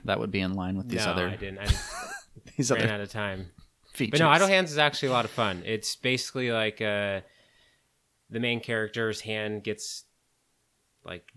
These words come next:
Speaker 2: demented, and it's an idle hand, and it wants to kill everything, basically. And, um, it's set around Halloween. There's, like, a high school dance,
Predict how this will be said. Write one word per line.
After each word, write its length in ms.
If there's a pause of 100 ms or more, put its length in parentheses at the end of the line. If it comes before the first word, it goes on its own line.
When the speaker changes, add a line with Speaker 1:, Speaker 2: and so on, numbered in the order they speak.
Speaker 2:
demented, 580
and 320 (720)
it's 140
an 80
idle 240
hand, 320
and 80
it 200 (680)
wants 200
to 60
kill 240
everything, 400
basically. 720 (100)
And, 280
um, 440 (540)
it's 200
set 240
around 240
Halloween. 520
There's, 200
like, 140
a 260 (340)
high 180
school 260
dance, 720